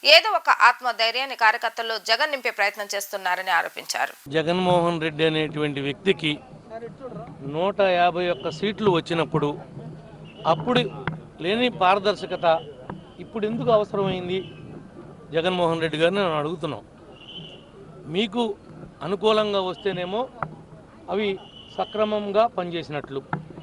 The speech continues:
Speaker 2: మిమ్మల్ని జనం చీకొట్టారు, తిరస్కరించారు, మీ పార్టీని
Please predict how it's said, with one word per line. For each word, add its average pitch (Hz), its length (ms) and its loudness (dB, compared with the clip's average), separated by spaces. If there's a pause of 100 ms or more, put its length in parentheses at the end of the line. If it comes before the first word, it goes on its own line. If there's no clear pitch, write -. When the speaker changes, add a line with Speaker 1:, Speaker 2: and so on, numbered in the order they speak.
(640)
Speaker 2:
మిమ్మల్ని 214 600 4 (460)
జనం 175 360 -2 (120)
చీకొట్టారు, 160 600 -4 (480)
తిరస్కరించారు, 175 920 0 (500)
మీ 185 120 0
పార్టీని 214 640 0